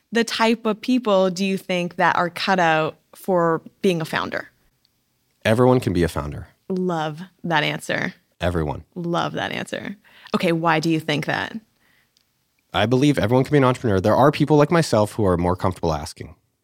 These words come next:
Speaker 2: but it's not some exclusive skill. Like, you don't have to be six-foot-four to be an entrepreneur. That's the beauty of it. My job today is promote software deals, make content, and go talk about it. I can't believe this is my job.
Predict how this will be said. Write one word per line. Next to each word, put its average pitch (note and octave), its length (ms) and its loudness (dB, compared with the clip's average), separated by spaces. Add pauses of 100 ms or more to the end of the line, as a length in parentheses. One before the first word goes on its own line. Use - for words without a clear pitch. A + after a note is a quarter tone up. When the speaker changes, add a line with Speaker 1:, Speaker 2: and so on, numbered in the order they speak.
(520)
Speaker 2:
but A#2 120 4
it's A2 140 0
not B2 240 2
some A#2 140 0
exclusive G2+ 540 -4
skill. - 420 -6 (760)
Like, G#2+ 120 2
you A#2+ 80 2
don't A#2+ 200 4
have C#3 220 0
to B2+ 80 -2
be A#2+ 280 2
six-foot-four - 880 -4 (140)
to - 80 -6
be E2+ 120 -2
an D#2+ 80 0
entrepreneur. D2+ 420 -8 (640)
That's - 220 0
the G#2+ 60 0
beauty F#2 220 0
of D#2 140 0
it. - 140 -12 (360)
My A#2 220 2
job A2 360 2
today F#2 260 4
is E2+ 120 0
promote F#2+ 260 -2
software F2+ 280 -2
deals, E2+ 360 -2 (140)
make G2 200 0
content, D#2 520 -6 (100)
and D#2+ 100 -8
go E2 80 -2
talk D2+ 200 -6
about - 200 -14
it. D#2+ 60 -20 (960)
I - 40 -18
can't G#2+ 160 0
believe F2+ 140 2
this D#2 80 -2
is - 40 -8
my D2 100 -4
job. - 220 -14